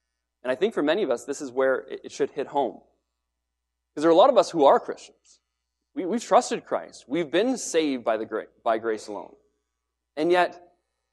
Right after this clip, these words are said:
when you look at our lives and we, we look at the things that we treasure and the things that we live for and the things that are important to us, you got, you'd ask, "Isn't this the same thing as everybody else desires?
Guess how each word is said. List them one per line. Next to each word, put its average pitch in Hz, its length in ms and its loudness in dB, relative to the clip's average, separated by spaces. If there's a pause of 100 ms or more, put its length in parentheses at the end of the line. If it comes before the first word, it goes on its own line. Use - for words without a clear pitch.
(640)
when 151 120 -12
you 156 60 -4
look 220 140 -4
at 311 60 0
our 170 100 0
lives 131 400 -4
and 117 100 -6
we, 123 140 -4
we 131 260 -10
look 214 160 0
at 240 140 -2
the 147 80 -10
things 190 340 -4
that 156 80 -4
we 143 100 -2
treasure 165 460 0
and 117 100 -2
the 117 60 -8
things 190 240 -2
that 175 80 2
we 143 80 -2
live 151 300 0
for 123 180 -2
and 120 100 -2
the 120 40 -8
things 190 240 -2
that 180 60 0
are 143 60 2
important 196 440 -2
to 110 120 -4
us, 123 200 -4 (400)
you 147 100 -14
got, 202 260 0
you'd 160 120 -4
ask, 247 340 0 (600)
"Isn't 226 380 2
this 196 240 4
the 196 140 4
same 175 460 0
thing 175 380 -2
as 160 120 2
everybody 160 380 2
else 117 460 2 (600)
desires? 247 540 0